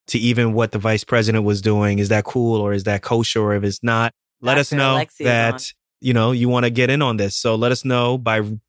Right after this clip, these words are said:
Speaker 1: reaching out to us through Instagram and through email, Doctor Nee at Doctor Nee Darko dot com. And then also, like I said, I love SpeakPipe. Hit us up on SpeakPipe. Just go to the homepage, Doctor Nee Darko dot com, click on the right-hand tab,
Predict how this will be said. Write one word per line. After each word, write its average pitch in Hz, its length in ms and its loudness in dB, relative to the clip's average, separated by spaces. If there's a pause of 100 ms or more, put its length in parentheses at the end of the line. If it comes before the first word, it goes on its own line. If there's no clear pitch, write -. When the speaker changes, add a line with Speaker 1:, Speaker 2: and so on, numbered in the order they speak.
Speaker 1:
reaching 120 300 0
out 117 160 2
to 120 120 0
us 113 160 0
through 113 240 -2
Instagram 117 760 0 (240)
and 107 360 2
through 110 540 0 (120)
email, 131 500 0
Doctor 113 340 -4
Nee 127 340 2
at 107 120 0
Doctor 107 280 0
Nee 113 180 0
Darko 107 420 0
dot 104 240 0
com. 107 360 0 (360)
And 117 120 2
then 113 100 2
also, 113 680 0
like 104 180 -6
I 107 60 0
said, 107 200 0
I 104 60 0
love 107 240 0
SpeakPipe. 110 640 -2 (220)
Hit 120 100 0
us 123 100 -2
up 131 140 0
on 135 80 0
SpeakPipe. 123 500 0
Just 110 160 -8
go 123 140 2
to - 140 -4
the 120 80 0
homepage, 120 680 0
Doctor 113 260 -2
Nee 113 200 2
Darko 107 360 0
dot 107 200 0
com, 110 320 -2
click 110 260 -2
on 110 80 -2
the 107 80 -2
right-hand 113 720 0
tab, 123 480 -2